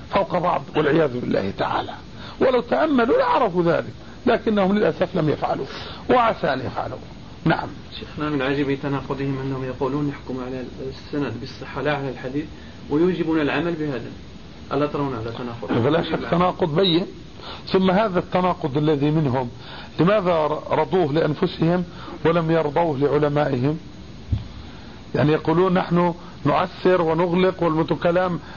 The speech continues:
Speaker 1: الذي، الحديث الذي صححناه ولا نجد المتقدمين فيه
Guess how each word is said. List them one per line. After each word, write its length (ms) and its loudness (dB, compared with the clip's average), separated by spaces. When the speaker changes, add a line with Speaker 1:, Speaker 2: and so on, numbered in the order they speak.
Speaker 1:
الذي، 320 6
الحديث 400 2
الذي 300 4
صححناه 560 2
ولا 180 4
نجد 260 2
المتقدمين 560 2
فيه 260 2